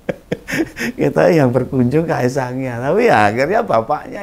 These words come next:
yang melobi. Iyalah, yang punya power lebih gede. Istilahnya nih, Kaisang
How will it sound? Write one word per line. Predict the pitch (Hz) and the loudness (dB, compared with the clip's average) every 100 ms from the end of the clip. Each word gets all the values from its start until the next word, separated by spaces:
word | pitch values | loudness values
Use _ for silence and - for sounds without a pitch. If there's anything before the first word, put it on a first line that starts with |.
| 208 | -8
yang | 196 | -6
melobi. | 196 196 196 202 - - - - _ _ _ _ | -4 -2 -4 -6 -12 -12 -16 -20 _ _ _ _
Iyalah, | - 269 285 294 285 226 135 - _ - | -4 0 2 4 4 2 -2 -8 _ -4
yang | 170 185 190 | 2 2 2
punya | 208 214 | -4 -2
power | 220 - 226 214 226 220 165 | -2 0 2 4 2 0 -4
lebih | 113 98 | -8 -8
gede. | 82 - 113 87 - _ - | -10 -8 -8 -8 -12 _ -6
Istilahnya | 139 127 - 156 139 139 147 | -6 -6 -4 -4 -2 -4 -4
nih, | 110 | -4
Kaisang | 104 147 151 151 180 175 175 | -4 -4 -2 -2 -2 -4 -4